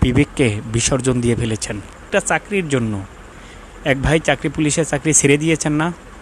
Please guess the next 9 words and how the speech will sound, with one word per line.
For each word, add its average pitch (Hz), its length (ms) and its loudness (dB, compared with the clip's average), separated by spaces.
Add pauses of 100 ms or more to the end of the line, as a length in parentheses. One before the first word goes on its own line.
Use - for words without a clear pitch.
(380)
বিবেকের 127 500 4
তাড়নায় 127 320 0
ছেড়ে 120 280 -4
দিয়েছেন। 120 340 -6 (840)
কতটা 208 400 2
ঘৃণা 147 340 2
থাকলে 208 380 0 (140)
এই 175 140 0
শিশুটা 131 580 0